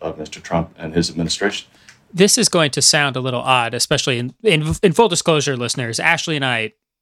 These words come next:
Speaker 2: we're, we're on the editorial board of the magazine. So this, <laughs> this editorial was also written in our voice. Uh, one tough question I think people might have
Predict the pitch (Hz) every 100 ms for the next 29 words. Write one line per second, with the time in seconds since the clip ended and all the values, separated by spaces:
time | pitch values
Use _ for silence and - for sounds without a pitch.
0 | _ - 156 147 143 151 139 147 143 127
1 | - 135 117 107 113 104 104 - _ _
2 | - 135 120 110 110 110 104 - 123 113
3 | 127 135 180 - 131 - - - 139 147
4 | 131 120 131 127 123 117 110 107 104 107
5 | 110 - - - - - 127 117 113 -
6 | - 202 339 202 214 - 185 - 135 120
7 | 131 - 139 127 120 110 131 120 110